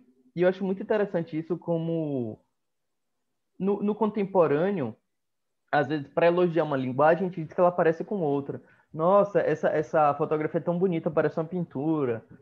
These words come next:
Nossa, essa pintura é tão bonita, parece uma fotografia." Pensando na questão de, de gosto, beleza, boniteza, alguns aspectos assim, pensando num certo virtuosismo da técnica. Eu acho muito bacana essa fotografia, de quase um século atrás, essas texturas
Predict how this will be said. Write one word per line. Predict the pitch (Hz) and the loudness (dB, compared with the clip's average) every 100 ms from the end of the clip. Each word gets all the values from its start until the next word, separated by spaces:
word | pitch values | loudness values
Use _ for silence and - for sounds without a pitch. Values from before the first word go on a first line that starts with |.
| - | -8
Nossa, | 147 180 185 170 160 | 0 2 2 0 -2
essa | 135 135 | -2 0
pintura | 160 165 160 165 | -2 -4 -2 0
é | |
tão | 165 175 185 | 2 2 0
bonita, | 202 196 165 165 | 0 0 0 -2
parece | 170 165 | 0 0
uma | 170 | -2
fotografia." | 175 165 160 170 165 165 139 | -6 -2 2 2 2 -2 -2
Pensando | 113 - 156 143 | -4 -8 -6 -4
na | 143 | -4
questão | 139 139 131 | -4 -4 -4
de, | 120 123 123 117 113 - _ _ - | -6 -6 -4 -4 -8 -12 _ _ -10
de | 127 | -6
gosto, | 131 123 151 147 - 123 | -2 0 2 0 -2 -6
beleza, | 117 117 123 131 123 | -4 -2 0 0 -2
boniteza, | 110 117 120 - 123 123 123 120 117 - | -4 -4 -6 -6 -6 -4 -6 -8 -8 -8
alguns | 127 131 | -4 -4
aspectos | 135 127 123 123 | -2 -4 -4 -6
assim, | 127 127 131 117 - - _ | -6 -6 -6 -6 -10 -20 _
pensando | - 151 151 151 | -10 -6 -4 -6
num | 151 | -4
certo | 151 143 139 | -2 -2 -6
virtuosismo | 147 147 156 147 131 127 127 | -8 -6 -4 -4 -4 -6 -2
da | 131 | -4
técnica. | - 120 - 120 120 - _ _ _ _ - | -2 -4 -4 -12 -14 -16 _ _ _ _ -2
Eu | |
acho | 180 185 | -2 -2
muito | 208 | -4
bacana | 226 220 185 | -2 -2 -4
essa | 170 160 | -6 -8
fotografia, | 151 147 123 - - 170 156 120 _ | -8 -4 -2 -4 -2 -2 -2 -4 _
de | 131 120 | -10 -4
quase | 131 123 | 0 0
um | 120 | -2
século | 123 123 | -4 -4
atrás, | 123 139 139 | -2 -2 -2
essas | 143 147 | -4 -12
texturas | - 180 175 - 113 127 143 127 117 | -4 -4 -4 -12 -10 -6 -6 -4 -6